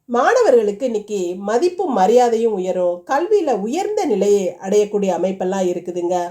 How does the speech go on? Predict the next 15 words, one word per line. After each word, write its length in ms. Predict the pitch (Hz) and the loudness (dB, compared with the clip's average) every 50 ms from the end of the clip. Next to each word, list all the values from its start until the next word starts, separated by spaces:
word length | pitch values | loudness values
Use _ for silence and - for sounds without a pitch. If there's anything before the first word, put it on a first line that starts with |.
| - | -8
உங்களோட 320 | - 196 196 202 190 185 185 180 | -8 -4 -2 -2 0 0 -2 -2
கௌரவமும் 760 | 185 214 240 277 330 359 403 381 349 302 269 262 254 220 190 - | 0 2 2 2 2 2 0 0 0 2 2 2 2 2 0 -2
தன்னம்பிக்கையும் 720 | 233 214 220 247 269 269 254 247 - 233 220 214 190 170 | -2 -2 0 0 -2 -2 -2 -4 -4 -2 0 0 0 0
அதிகமா 420 | 175 180 214 214 208 214 220 214 | -2 -4 -2 -2 -2 -2 0 -2
இருக்கும். 520 | 208 202 180 175 165 - - 254 415 - - _ _ _ - | -2 -2 -2 -4 -4 -2 -2 -2 -2 -2 -6 _ _ _ -14
உத்திர 280 | 302 - - 494 571 587 508 403 | -8 2 6 6 6 6 6 2
நட்சத்திரக்காரங்க 1040 | 330 269 269 - 269 269 269 262 247 - 254 214 202 190 190 202 214 202 185 180 185 - | 0 -2 -2 -4 -4 -2 -2 -4 -2 -2 -2 -2 -2 -4 -4 -2 -2 -2 -4 -4 -6 -4
தணிகை 420 | 277 277 285 359 370 415 427 403 | -2 -2 -2 0 0 2 0 2
வேலனை 360 | 359 311 285 285 269 269 262 | 2 0 0 2 2 2 2
வழிபட்டு 520 | 247 202 180 180 180 190 190 - 220 208 208 | 2 0 0 -2 -2 -4 -6 -6 -8 -6 -4
காரியங்களை 500 | - 254 262 269 285 277 269 262 262 254 | -2 0 0 2 0 0 -2 -2 -2 -2
துவங்குறது 540 | 262 214 196 185 185 175 180 175 202 190 180 - - - - | -2 -2 -2 0 0 0 0 -2 -2 -4 -4 -4 -6 -8 -10
சிறப்பா 400 | 208 190 190 190 - 208 202 202 | -6 -6 -6 -4 -2 -2 -2 -2
முடியும். 400 | 190 180 180 170 190 247 359 427 - _ _ _ _ _ _ - | -2 -4 -4 -2 0 0 0 -2 -6 _ _ _ _ _ _ -10
இன்னைக்கு 240 | 277 302 302 - 294 | -8 -8 -6 -6 -8